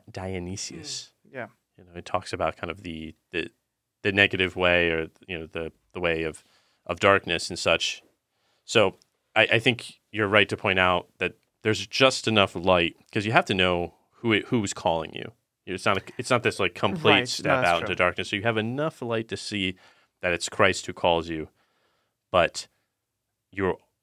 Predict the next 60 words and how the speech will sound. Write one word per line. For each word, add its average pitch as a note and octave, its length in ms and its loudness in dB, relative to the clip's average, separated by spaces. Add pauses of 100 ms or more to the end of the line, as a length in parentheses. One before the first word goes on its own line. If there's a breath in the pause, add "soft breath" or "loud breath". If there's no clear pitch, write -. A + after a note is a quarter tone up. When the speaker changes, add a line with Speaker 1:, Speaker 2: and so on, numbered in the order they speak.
Speaker 1:
ultimately E2+ 500 0
stepping E2 400 -2
out D#2 260 0
onto E2+ 280 -6
a D#2 40 -4
path - 280 -4
unknown - 340 -10 (160)
that C3 260 -10
Speaker 2:
Yeah. F2+ 60 -18
Speaker 1:
you E2+ 80 -12
ha-, - 140 -6
you've F#2 220 -8
never F2 300 0
gone D#2+ 280 -4
before. - 520 -10
Speaker 2:
Right. C3+ 360 -12
Speaker 1:
So G2 100 -6
there's D#2+ 300 -6 (180)
just - 240 -4
enough G2+ 460 2
to - 80 -20
keep - 160 -14
you - 120 -20
going. E2 180 -6
And, - 100 -18
and F3 80 0
Speaker 2:
Exactly. D3 340 0
Speaker 1:
this C#3+ 140 2
is - 260 -2 (300)
Saint F2 240 -4
John E2+ 140 0
of E2 40 -6
the - 40 -20
Cross F2 200 0
as F2+ 80 -8
well. F2 260 2
You F2+ 60 -6
know, E2 60 -8
the F#2+ 80 -6
kind - 160 -2
of D#2+ 80 -6
the, E2 100 -4 (160)
the - 80 -14
crack - 380 -2
of E2+ 100 -6
light. E2+ 340 -4
Like, E2+ 180 -10
you F2 60 -6
have E2+ 120 -12
just - 340 -4
enough. - 480 -6
Speaker 2:
Just E3 180 -10
enough C#3 220 -10
to, B2 220 -10 (220)
it's D3 140 -12
almost D3+ 200 -4
like C3 120 -2
a, A#2+ 160 0
a C3+ 60 2
lantern C#3 540 -6